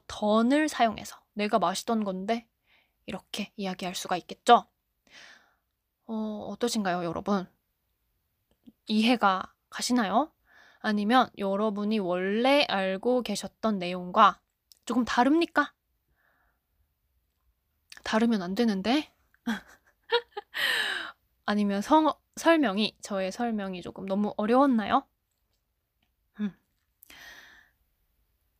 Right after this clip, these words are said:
그러면 이제 든, 든으로 넘어가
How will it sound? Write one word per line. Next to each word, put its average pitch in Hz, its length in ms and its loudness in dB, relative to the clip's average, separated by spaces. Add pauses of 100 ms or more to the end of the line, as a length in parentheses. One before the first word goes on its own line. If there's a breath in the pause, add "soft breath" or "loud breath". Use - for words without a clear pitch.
(180)
그러면 254 600 2 (200)
이제 220 200 -6 (120)
든, 269 500 2 (200)
든으로 247 560 2
넘어가 170 360 -4